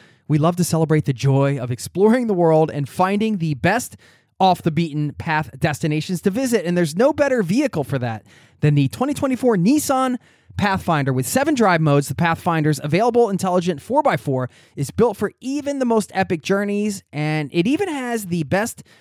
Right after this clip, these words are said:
towing capacity in its class, up to six thousand pounds, so you can bring the fun with you. But Nissan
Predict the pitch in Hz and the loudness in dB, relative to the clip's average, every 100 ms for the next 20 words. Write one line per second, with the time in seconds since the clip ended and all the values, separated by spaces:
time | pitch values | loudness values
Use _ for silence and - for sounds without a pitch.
0 | _ 202 277 302 175 143 117 - 127 127 | _ 0 2 0 -2 -6 -6 -6 -4 -2
1 | 123 - 185 143 - 147 139 - 294 - | -4 -2 0 0 -2 -6 -6 -6 -6 -6
2 | - 202 220 214 190 180 175 180 175 - | -4 -2 0 -2 -6 -4 -2 -2 -4 -10
3 | - - _ - 139 147 143 147 139 131 | -20 -20 _ -4 0 2 2 0 0 -2
4 | 135 131 123 123 117 113 131 170 247 - | 0 0 0 -2 -2 -2 -2 -2 -2 -2
5 | 240 247 254 | -2 0 -2